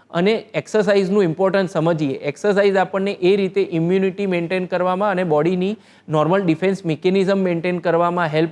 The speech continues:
કરે છે કે વ્યક્તિ જો નિયમિતપણે ત્રીસ મિનિટ રોજની અથવા તો અઠવાડિયામાં મિનિમમ ચાર દિવસ એક્સરસાઇઝ કરતો હોય તો એ તંદુરસ્ત જીવનશૈલી બાજુ આગળ રહી શકે છે. આ વાત થઈ આપણા હાથમાં જેટલી વાત છે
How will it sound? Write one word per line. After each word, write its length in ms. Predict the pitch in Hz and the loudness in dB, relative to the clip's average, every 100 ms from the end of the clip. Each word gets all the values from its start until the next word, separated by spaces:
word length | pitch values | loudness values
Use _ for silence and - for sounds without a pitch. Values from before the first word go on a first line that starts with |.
| - | 0
કરે 220 | 156 156 | 0 2
છે 160 | 175 220 _ _ _ | -2 -12 _ _ _
કે 100 | 185 | 0
વ્યક્તિ 460 | 156 151 - 208 | 2 0 0 0
જો 200 | 208 175 | 2 0
નિયમિતપણે 920 | 180 160 175 185 196 196 175 180 190 - - - | 2 2 2 2 0 0 0 2 0 -4 -12 -2
ત્રીસ 300 | 185 190 185 | 0 0 0
મિનિટ 340 | 180 185 190 - | 0 0 -2 -10
રોજની 640 | 151 151 170 156 175 202 - | -2 0 0 0 0 0 -2
અથવા 280 | 151 180 190 | -6 0 0
તો 120 | 190 | 2
અઠવાડિયામાં 680 | 170 151 180 180 185 180 180 | 0 0 0 2 2 0 0
મિનિમમ 420 | 156 180 196 196 | 2 2 2 0
ચાર 260 | 185 175 175 | 0 0 0
દિવસ 320 | 180 180 170 | 0 0 -2
એક્સરસાઇઝ 460 | 151 180 170 175 170 | -4 -2 0 0 0
કરતો 340 | 160 160 202 | -4 0 0
હોય 160 | 160 - - - _ | 0 -4 -10 -20 _
તો 60 | 185 | -2
એ 60 | 190 | 0
તંદુરસ્ત 760 | 170 160 185 202 202 202 - | 2 2 4 4 2 -2 -10
જીવનશૈલી 640 | 156 160 185 180 185 180 190 | 0 2 2 0 0 0 2
બાજુ 380 | 165 151 202 - | 2 2 0 0
આગળ 400 | 151 151 175 196 - | 0 2 2 0 -2
રહી 200 | 156 165 | 0 0
શકે 320 | 156 131 127 | 0 -6 -6
છે. 140 | - - _ _ _ | -12 -20 _ _ _
આ 160 | 170 214 | 0 4
વાત 280 | 214 196 | 2 2
થઈ 200 | 220 233 - | -2 -2 0
આપણા 320 | 165 165 214 | -2 2 0
હાથમાં 760 | 175 170 170 190 202 202 - 160 | 2 0 0 0 0 0 -4 -2
જેટલી 360 | 180 180 196 | -2 0 0
વાત 280 | 180 170 170 | 2 2 0
છે 300 | - 196 196 | -2 -2 -2